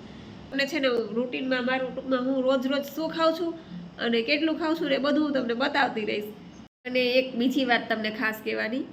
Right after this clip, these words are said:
કે આ ડાયટ ચાર્ટ છે ને મારો પોતાનો, મારો ઘરનો બનાવેલો નથી.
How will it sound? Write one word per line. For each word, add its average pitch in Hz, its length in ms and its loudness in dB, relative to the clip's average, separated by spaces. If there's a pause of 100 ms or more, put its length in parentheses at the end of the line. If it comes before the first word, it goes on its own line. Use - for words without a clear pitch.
(400)
કે 233 80 2
આ 220 60 6
ડાયટ 240 400 6
ચાર્ટ 277 200 2
છે 311 120 -2
ને 269 100 2
મારો 233 240 2
પોતાનો, 254 460 0
મારો 247 220 0
ઘરનો 233 380 0
બનાવેલો 254 500 2
નથી. 285 400 0